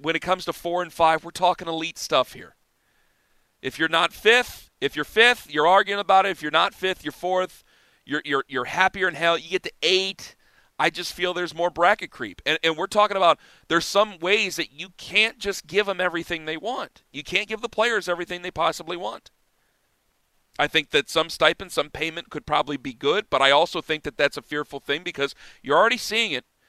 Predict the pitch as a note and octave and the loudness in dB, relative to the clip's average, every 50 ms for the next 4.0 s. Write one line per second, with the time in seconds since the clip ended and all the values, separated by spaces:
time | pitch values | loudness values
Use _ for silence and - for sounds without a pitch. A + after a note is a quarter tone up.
0 | _ _ _ _ _ - - - F#3 G3+ A3+ A#3 A#3 A3+ A3+ A3 A3 A3 A3 G#3 | _ _ _ _ _ -8 0 2 2 2 2 2 0 0 0 0 0 -2 -2 0
1 | - G#3 G3 F#3 - F#3 F#3+ F#3+ F3+ - E3 - F3 E3+ E3+ E3 D#3+ - D#3+ C#3+ | 0 2 0 2 2 2 2 2 2 -2 -6 -2 -2 -2 -2 -2 -4 -4 -4 -4
2 | C#3+ D3 D#3+ E3 F3 F#3+ F#3+ F#3+ F#3+ F3 F3 E3+ F3 F3 D#3 - - - F#3 F#3 | -2 0 2 4 4 4 2 2 2 2 2 2 2 0 -4 -8 -6 -6 -4 -4
3 | E3+ D#3+ C#3 - D#3 E3 - E3+ D#3+ D3+ - D#3 D#3 D3+ D3 C3+ G#2+ F#2 - | -4 -6 -8 -8 -12 -12 -10 -8 -8 -6 -4 -2 0 2 2 2 2 0 -6